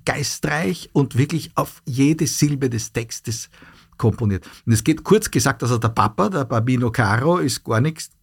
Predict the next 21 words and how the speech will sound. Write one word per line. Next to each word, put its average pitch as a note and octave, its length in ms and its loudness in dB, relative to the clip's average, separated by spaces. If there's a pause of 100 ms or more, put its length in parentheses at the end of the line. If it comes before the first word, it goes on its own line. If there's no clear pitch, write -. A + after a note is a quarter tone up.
(120)
gar A#2+ 140 4
nicht D#3 200 -2
so D3+ 100 0
Caro, B2 420 2
sondern D3 340 -4
ist A2+ 200 -4
ein G2 240 -4 (400)
gewitzter, A2 800 2 (400)
äh, - 60 -4 (600)
äh, - 40 -2
Mann, G#2+ 360 2 (520)
der - 360 0 (160)
zu C3+ 120 4
Hilfe E3+ 340 4
gerufen D#3 520 0
wird, E3+ 220 0 (200)
weil A#2 480 0 (560)
da, - 240 0 (100)
das - 280 4
Oberhaupt C3+ 720 2
einer G#2 220 0